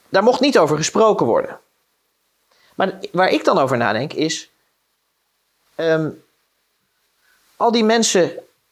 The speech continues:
die slachtoffer worden hiervan, dat worden er toch steeds meer dan? Er worden toch steeds meer mensen slachtoffer van gedrag wat de politie zelf aan, als cijfers presenteerde, hè,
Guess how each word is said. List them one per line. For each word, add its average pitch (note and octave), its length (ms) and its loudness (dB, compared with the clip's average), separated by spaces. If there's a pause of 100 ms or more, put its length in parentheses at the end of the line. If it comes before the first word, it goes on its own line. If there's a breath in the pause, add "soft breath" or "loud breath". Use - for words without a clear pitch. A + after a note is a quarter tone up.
(360)
die E3+ 200 -10
slachtoffer F#3 560 0
worden A2+ 360 -4 (720)
hiervan, B2 420 -6 (140)
dat D#3+ 160 -4
worden A3 240 2
er E3 140 2
toch D#3+ 180 0
steeds - 300 0
meer G#3 220 2
dan? - 120 0
Er - 760 -18
worden D#3 160 -4
toch - 100 -10
steeds G#3+ 280 0
meer F3+ 240 2
mensen C#3 360 -2
slachtoffer C3 540 -2 (300 loud breath)
van B2+ 420 -2 (840)
gedrag - 460 -2
wat D3+ 340 -2
de D#3+ 120 -4
politie G3 440 0
zelf G#3 420 2
aan, C#3 280 0
als - 340 -2
cijfers D#3+ 340 0
presenteerde, A#2+ 600 -2
hè, E3 100 -6